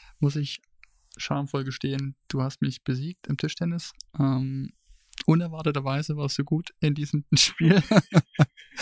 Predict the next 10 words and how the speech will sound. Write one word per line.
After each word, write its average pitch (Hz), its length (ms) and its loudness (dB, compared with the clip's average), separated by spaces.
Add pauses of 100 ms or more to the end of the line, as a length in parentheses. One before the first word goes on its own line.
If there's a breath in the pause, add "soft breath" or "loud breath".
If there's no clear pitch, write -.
(640 loud breath)
Ähm, 143 680 0 (360)
wir 139 180 4
sind 147 160 2
gerade 143 180 0
hier 139 120 4
in 127 60 2
Portugal, 156 460 -2
du 139 120 2
hast 127 200 0
mich 127 260 2